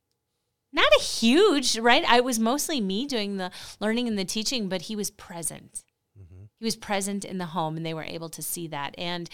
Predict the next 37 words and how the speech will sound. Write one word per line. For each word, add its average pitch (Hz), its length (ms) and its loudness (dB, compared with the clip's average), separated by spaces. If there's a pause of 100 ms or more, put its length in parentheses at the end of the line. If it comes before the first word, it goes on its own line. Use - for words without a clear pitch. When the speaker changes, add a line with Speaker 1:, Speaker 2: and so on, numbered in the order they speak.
(220)
Speaker 1:
be 190 100 -6
influenced 160 640 -10
by 139 180 -6
him, 151 340 -12
which 160 200 -12
is 160 120 -4
why 160 140 -4
I 156 80 -6
think 160 200 -12
Noah's 180 280 -6
such 160 300 -6
a 170 40 -6
huge, 180 360 -6
our 185 160 -4
boy, 220 400 -2 (1120)
he's, 208 400 -6
he's 233 380 -6
that 277 240 0 (440)
kid 196 340 0
who 196 300 -6 (100)
goes 190 220 0
out 208 200 2
there 226 120 -2
and 165 120 -6
gets 202 180 -8
after 196 300 -4
it - 60 -8
with - 120 -14
the 170 60 -8
business 202 360 -6
stuff. - 400 -12 (260)
Speaker 2:
Mm-hmm. 123 180 -16 (720)
He 90 100 -20
does. 160 400 -2 (100)
Speaker 1:
You 202 100 -6
know? 196 260 -2 (440)
Speaker 2:
Yeah, 156 200 2